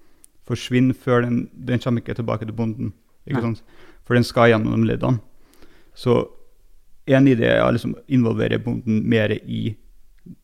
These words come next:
Speaker 1: selve industrisektoren, så kan du liksom pile av enda mer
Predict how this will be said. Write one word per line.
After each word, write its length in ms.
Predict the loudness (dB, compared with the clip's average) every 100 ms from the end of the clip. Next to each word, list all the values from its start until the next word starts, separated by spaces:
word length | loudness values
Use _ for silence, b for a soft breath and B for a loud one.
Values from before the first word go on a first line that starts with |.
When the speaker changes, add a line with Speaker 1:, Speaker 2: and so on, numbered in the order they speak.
| -10
Speaker 1:
selve 300 | -4 -2 2
industrisektoren, 1300 | 2 0 -4 -6 -4 -4 -6 -10 -8 -4 -2 -4 -8 -18
så 220 | -10 -6
kan 220 | -2 0
du 140 | 0 -4
liksom 280 | -4 -8 -10 -12
pile 280 | -6 -4 -4
av 140 | -8 -8
enda 200 | -8 -6
mer 280 | -8 -10